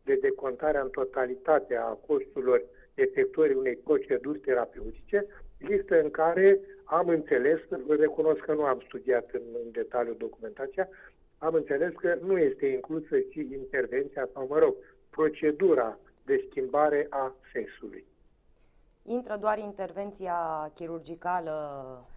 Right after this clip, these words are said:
Speaker 2: uh, a intrat până în două mii nouăsprezece, uh, intervenția chirurgicală în sine, nu intervențiile adiacente care îi redau, uh,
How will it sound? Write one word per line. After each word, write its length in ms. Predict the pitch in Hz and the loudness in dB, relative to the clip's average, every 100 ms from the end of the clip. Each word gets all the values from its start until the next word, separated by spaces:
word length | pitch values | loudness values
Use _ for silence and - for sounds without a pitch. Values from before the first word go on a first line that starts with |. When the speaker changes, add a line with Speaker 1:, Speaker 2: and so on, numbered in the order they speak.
| - - - | -20 -20 -12
Speaker 2:
uh, 80 | |
a 380 | 151 151 151 165 | -8 -6 -4 -4
intrat 280 | - 196 190 | -4 -4 -4
până 180 | - 208 | -2 -4
în 100 | 180 | 0
două 200 | 190 180 | 0 0
mii 340 | 170 170 156 151 139 135 | -4 -8 -8 -8 -8 -6
nouăsprezece, 1120 | 156 170 151 - 151 131 131 120 139 143 180 190 _ _ - | 0 0 -2 -8 -14 -12 -12 -14 -12 -8 -8 -10 _ _ -10
uh, 240 | 170 170 175 | -6 -4 -4
intervenția 680 | 196 196 208 220 214 190 180 | -2 -4 -4 -6 -4 -4 -4
chirurgicală 760 | - 175 170 147 165 185 180 | -6 -6 -6 -8 -4 0 0
în 140 | 165 151 | -2 -8
sine, 540 | 151 202 214 208 196 185 | -10 -10 -6 -4 -6 -6
nu 260 | 196 208 202 | -8 -8 -8
intervențiile 720 | 190 180 165 185 190 175 170 | -8 -8 -8 -10 -8 -6 -2
adiacente 1080 | 160 151 156 147 - 185 190 180 180 175 170 | -2 -2 -4 -4 -6 -8 -6 -4 -2 -2 -2
care 280 | 170 165 165 | -2 -2 -2
îi 220 | 160 156 | -4 -6
redau, 460 | 156 151 165 175 180 | -6 -2 0 0 -2
uh, 320 | 165 160 139 | -4 -4 -4